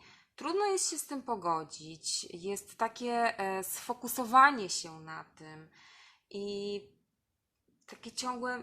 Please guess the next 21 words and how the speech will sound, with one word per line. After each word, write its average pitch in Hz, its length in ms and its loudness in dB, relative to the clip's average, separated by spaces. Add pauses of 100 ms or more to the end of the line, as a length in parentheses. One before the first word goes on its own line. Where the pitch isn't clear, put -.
(120)
ciągłe 247 320 -4
myślenie. 233 800 0
Jest 233 640 -2
to 214 520 4
w 175 160 -14
głowie 180 880 0 (540)
i 220 180 -8
nie 233 180 -4
można 277 320 -2
sobie 277 300 -8
tak 269 200 -6
jakoś 262 220 -8
z - 60 -8
tym 240 180 -10
poradzić. 170 560 -4
Potrzeba 269 580 -2
jest 185 340 -4
właśnie 180 300 -6
nabrania 196 480 -4
dystansu 170 880 -10 (600)
i, 185 460 -4